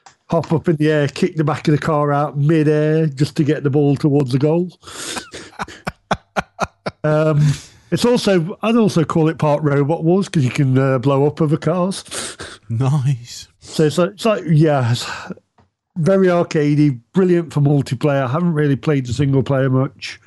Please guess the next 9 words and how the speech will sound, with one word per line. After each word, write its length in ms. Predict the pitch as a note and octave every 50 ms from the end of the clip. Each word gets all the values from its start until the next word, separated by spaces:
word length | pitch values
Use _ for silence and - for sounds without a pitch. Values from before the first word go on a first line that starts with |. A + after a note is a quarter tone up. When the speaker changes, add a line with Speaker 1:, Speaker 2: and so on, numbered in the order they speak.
| _ _ _ _ _ _ _ _ _ _ _ _ _ _ _ _ -
Speaker 1:
um, 440 | B2+ B2+ C3 C3 B2+ B2+ C3+ C3+ C#3+
but 240 | C3 B2 C3 C3+ -
a 80 | D3
lot, 380 | C3 B2+ C3+ C#3 D3 D3+ C#3 C3
a 20 |
lot 200 | C3 C3+ C3+ C3
of 80 | B2+ A#2
fun, 300 | - C#3 B2 A#2 A#2 - - - _ _ - - _ _ _ _ _ _ _ _ _ _ _ _ _ _ _ _ _ -
um, 460 | - A#2+ A#2 A#2+ A#2+ A#2 A#2+ B2